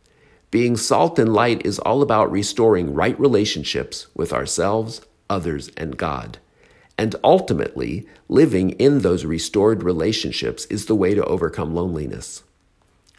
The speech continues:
Do you want to overcome loneliness? Over the next few weeks, we're talking about that. I invite you to make a commitment to this series by coming back and joining us here.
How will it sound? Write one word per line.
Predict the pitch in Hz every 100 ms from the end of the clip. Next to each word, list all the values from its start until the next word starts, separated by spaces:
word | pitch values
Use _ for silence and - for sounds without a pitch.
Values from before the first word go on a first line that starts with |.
| -
Do | 117 117 113 107 -
you | 101 143
want | 120 107 107 107 -
to | - 76 67 -
overcome | 101 104 104 110 98
loneliness? | 92 104 110 117 127 123 - - _ _ _ _ _ _ _
Over | - 113
the | 110 95
next | 107 - -
few | - 117
weeks, | 113 120 - - - - -
we're | 104
talking | - 101 - 65
about | 62 64 58
that. | 62 62 - _ _ _ _ _ _ _
I | - 120
invite | 123 123 131 147 160
you |
to | 131
make | 127 139
a | 131
commitment | - 131 151 - 62
to | -
this | 67 73 -
series | 76 76 87 -
by | 69
coming | 73 117 123 120
back | 98 92 - 92
and | 87
joining | 101 92 85 73
us | 55 -
here. | 113 71 57